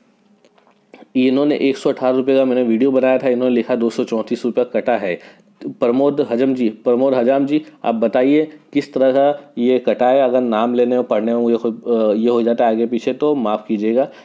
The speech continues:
दो सौ चौंतीस रुपये कटा है, कैसे कटा है, पूरा मैसेज दे दीजिए, तब पता चल पाएगा। एटीएम अप्लाई करने के बाद कितने दिन में एटीएम आता है? एटीएम अप्लाई करने के बाद,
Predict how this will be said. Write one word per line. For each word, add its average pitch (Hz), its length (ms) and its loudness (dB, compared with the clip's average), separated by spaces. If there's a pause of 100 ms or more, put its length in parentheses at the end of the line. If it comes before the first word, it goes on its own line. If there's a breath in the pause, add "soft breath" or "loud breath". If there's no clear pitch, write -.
(140 loud breath)
दो 120 160 0
सौ 139 140 -4
चौंतीस 135 360 -2
रुपये 135 240 -2
कटा 113 180 -2
है, 135 280 -10
कैसे 120 280 -2
कटा 123 240 -2
है, 135 120 -6
पूरा 113 260 -2
मैसेज 110 340 -4
दे 104 180 -4
दीजिए, 107 560 -2 (280 loud breath)
तब 147 200 -2
पता 110 160 0
चल 98 180 -4
पाएगा। 113 420 0 (280 loud breath)
एटीएम 170 420 -2 (180)
अप्लाई 135 500 -2
करने 127 300 -2
के 135 120 -2
बाद 117 340 -2
कितने 147 260 -4
दिन 151 140 -4
में 139 160 0
एटीएम 117 320 -2
आता 107 180 -2
है? 110 100 2
एटीएम 151 300 -2
अप्लाई 131 340 -2
करने 127 260 -2
के 123 100 -2
बाद, 123 380 0